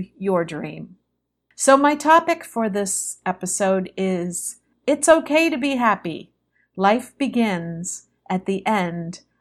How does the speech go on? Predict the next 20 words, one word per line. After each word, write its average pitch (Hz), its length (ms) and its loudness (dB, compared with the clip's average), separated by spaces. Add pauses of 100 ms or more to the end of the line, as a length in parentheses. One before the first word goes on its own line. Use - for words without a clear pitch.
(120)
of 180 200 -4
your 185 400 0
comfort 185 520 -8
zone." - 580 -8 (1700)
See, - 220 -2
too 403 240 4
often 254 380 6
we 247 120 0
live 214 220 0
a 202 60 2
life 190 500 0
of 160 260 -4 (140)
what 208 180 4
I 214 120 6
should 202 360 -2
do's, 196 920 -2 (400)
based 233 340 2
on 196 440 0
others' 196 460 2
expectations, 190 1120 -4